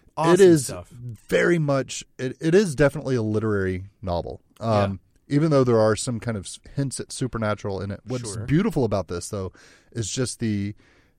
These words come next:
Speaker 1: the perspective she takes throughout the book and just the, the prose that she
Speaker 2: Mm.
Speaker 1: brings into this novel. It is so, it's not very long. You could probably read it in a, a weekend.
Speaker 2: Yeah.
Speaker 1: Um,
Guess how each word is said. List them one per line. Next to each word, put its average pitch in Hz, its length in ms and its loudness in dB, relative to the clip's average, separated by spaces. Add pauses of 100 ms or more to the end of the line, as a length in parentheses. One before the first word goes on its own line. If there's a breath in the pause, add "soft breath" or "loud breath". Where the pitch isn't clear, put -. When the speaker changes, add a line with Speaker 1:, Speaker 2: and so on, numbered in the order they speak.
(160)
Speaker 1:
the 110 260 -4
perspective - 800 -2
she - 180 -6
takes - 420 -6
throughout 110 340 -6
the 101 80 -8
book 107 400 -6 (120)
and 101 260 -6
just 104 280 -8
the, 98 180 -6
the 95 160 -8
prose 123 600 2
that - 160 -6
she 98 360 -4 (240)
Speaker 2:
Mm. 120 100 -10
Speaker 1:
brings 110 380 -2
into 107 320 -6
this 92 220 -10
novel. 95 420 -6
It 98 100 -8
is 92 140 -6
so, 127 480 -4
it's - 180 -10
not 127 220 -2
very 156 200 -2
long. 92 380 -6
You 113 60 -14
could 107 120 -8
probably 110 300 -4
read 104 180 -2
it 110 100 -6
in 101 60 -10
a, 92 240 -14
a - 20 -6
weekend. 92 460 -8 (200 soft breath)
Speaker 2:
Yeah. 104 200 -10 (320 loud breath)
Speaker 1:
Um, 101 280 -4